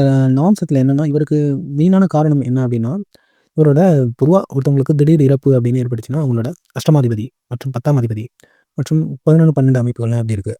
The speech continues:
ஆறாம் அதிபதி எந்த நிலைமையில இருக்காங்க, அந்த ஆறாம் இடம் சார்ந்த கிரக அமைப்புகள் எப்படி இருக்கு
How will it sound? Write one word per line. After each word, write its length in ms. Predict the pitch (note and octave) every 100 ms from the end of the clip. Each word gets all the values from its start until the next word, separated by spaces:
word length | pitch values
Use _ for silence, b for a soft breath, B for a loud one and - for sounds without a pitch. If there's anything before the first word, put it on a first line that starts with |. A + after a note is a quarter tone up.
| _
ஆறாம் 280 | - C#3+ C3+
அதிபதி 260 | A#2 A2+ D3+ - _
எந்த 180 | B2+ B2
நிலைமையில 320 | A#2 A2+ A2+
இருக்காங்க, 260 | G#2 G#2 G#2 -
அந்த 140 | C3 A#2+
ஆறாம் 240 | C3 D3
இடம் 160 | C#3 B2+
சார்ந்த 220 | B2+ C3+
கிரக 180 | B2 C3
அமைப்புகள் 320 | C3+ A#2 A2+
எப்படி 160 | A2 A2
இருக்கு 180 | G2+